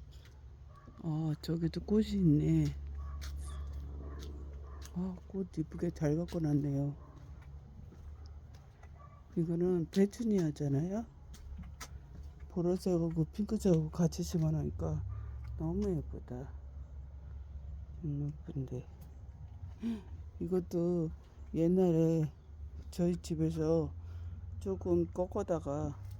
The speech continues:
뿌려내가지고 심었는데 이렇게 잘 컸네.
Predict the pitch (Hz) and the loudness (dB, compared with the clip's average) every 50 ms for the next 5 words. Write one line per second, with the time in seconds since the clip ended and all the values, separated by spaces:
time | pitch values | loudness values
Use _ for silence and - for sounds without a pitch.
0 | - - - - - - - - - - - - - - - 208 233 233 208 190 | -12 -14 -14 -12 -12 -12 -12 -12 -12 -14 -14 -12 -12 -8 -4 -2 0 2 2 4
1 | 175 156 151 147 143 - 127 131 135 - - 175 180 180 175 160 151 143 135 135 | 4 4 2 0 0 0 -2 -2 -2 -2 -2 0 2 4 4 6 4 4 2 0
2 | 127 123 131 143 160 - - 180 160 156 131 - - 139 123 120 113 113 120 151 | 0 0 0 -2 -2 0 0 0 2 2 0 -2 -4 -4 -4 -2 -2 -2 -4 -6